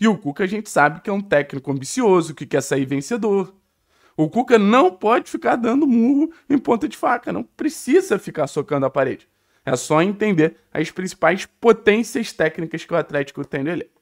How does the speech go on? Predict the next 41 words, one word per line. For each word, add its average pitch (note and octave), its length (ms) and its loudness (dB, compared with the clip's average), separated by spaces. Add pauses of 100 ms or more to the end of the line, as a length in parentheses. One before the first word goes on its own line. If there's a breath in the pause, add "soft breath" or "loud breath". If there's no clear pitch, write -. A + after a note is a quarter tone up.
E C#3+ 120 -2
acho C3+ 300 -4
que - 100 -4
ele D3+ 120 -4
está C#3+ 260 -8
entendendo, D3 560 -8 (160)
beleza? E3 400 0 (520 soft breath)
E F3+ 100 2
eu F3+ 60 10
espero D3 360 2
que E3 120 -14
também E3+ 400 -2 (120)
essas F3+ 300 2
potências G3+ 720 0
técnicas G3 640 0 (500)
se C4+ 540 2 (260 loud breath)
adaptem F#3 800 0
ao C#3 160 0
jogo C3 300 -4
do B2+ 120 -10
Cuca. - 340 -18 (200 soft breath)
A C3 80 -6
gente C3 160 0
tá C3+ 120 4
falando D3+ 300 0
muito A#3 320 -2
de A3 120 -6
um G#3+ 40 -2
movimento D3+ 600 0 (260 soft breath)
do D3+ 300 2 (140)
Cuca A3+ 300 2
se E3+ 140 0
adaptar D3 340 4
aos C#3+ 100 0
jogadores, C#3 480 4
mas G3+ 260 2
os F3+ 80 -4
jogadores B2+ 580 0
também F#3+ 240 -4
têm F#3 160 -2
responsabilidade E3 840 -2